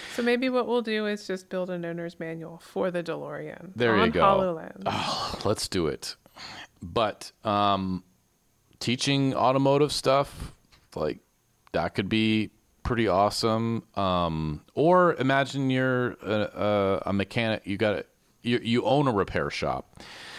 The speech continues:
Speaker 2: and you wanna hire people for less money. You can, you can pay people with less experience, give them the HoloLens, and it's gonna tell them,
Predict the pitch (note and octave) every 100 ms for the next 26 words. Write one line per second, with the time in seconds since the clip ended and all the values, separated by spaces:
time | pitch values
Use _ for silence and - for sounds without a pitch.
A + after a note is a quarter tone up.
0 | - - - F2+ F2+ F2 F2 E2 D2 _
1 | - F2 G#2 G#2+ A2+ G2+ G#2+ A#2 A#2 A2+
2 | - _ _ _ - A#2 A#2+ A#2+ A#2+ A2+
3 | - _ - A#2 A2+ A#2 B2 C3+ B2 A2
4 | C#3 - _ _ E2+ F#2 G#2+ F#2 - _
5 | _ _ _ _ _ _ - F2+ F#2+ F2+
6 | B2 C3 B2+ A#2 F#2 G#2 - F#2+ - A2
7 | A2+ F#2+ - - D#2 G2 G2+ G#2+ G#2 G2+
8 | G2 _ _ _ _ _ _ - G2 F2
9 | F#2 A2 A2 D2+ D2+ F2+ - - - -
10 | - - - - E2 F2 F2 G#2+ G2+ -
11 | A2+ D#3 F2+ B2